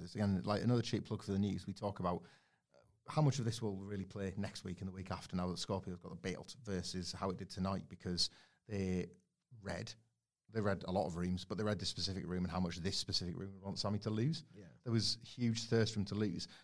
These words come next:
Speaker 1: to the point where they had to have read it, because that, there was a proper Freddy Krueger, "He just will not die" feeling about the finish.
Speaker 2: Yeah.
Speaker 1: You know, the amount of times he kept coming back, it's like, "They're just not gonna give us this."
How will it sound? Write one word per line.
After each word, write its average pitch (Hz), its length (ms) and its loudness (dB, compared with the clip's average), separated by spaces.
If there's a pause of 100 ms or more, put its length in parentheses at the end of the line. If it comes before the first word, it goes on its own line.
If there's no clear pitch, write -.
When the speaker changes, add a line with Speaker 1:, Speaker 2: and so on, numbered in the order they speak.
Speaker 1:
to - 60 -18
the - 40 0
point 143 260 8
where 85 280 4 (120)
they 110 100 -2
had 190 240 6
to 113 100 2
have 87 160 2
read 80 100 0
it, - 160 -4 (240)
because 117 540 4 (240)
that, 127 160 2 (320)
there 123 80 -4
was 110 80 4
a 113 40 2
proper 113 600 6 (240)
Freddy 120 280 2
Krueger, 110 460 4
"He 143 240 0
just 135 220 -4
will 160 140 10
not 160 260 10
die" 151 400 12
feeling 120 260 4
about 113 180 6
the 110 60 -2
finish. 143 320 4
Speaker 2:
Yeah. 123 260 10
Speaker 1:
You 123 60 10
know, 120 40 8
the 117 80 4
amount 127 180 10
of 120 80 4
times 120 140 6
he 104 60 0
kept - 260 -2
coming 110 220 6
back, 117 200 2
it's 98 80 -4
like, 98 140 -2
"They're 123 80 2
just - 260 2
not - 240 2
gonna 131 200 8
give 147 180 4
us 131 100 4
this." - 240 -2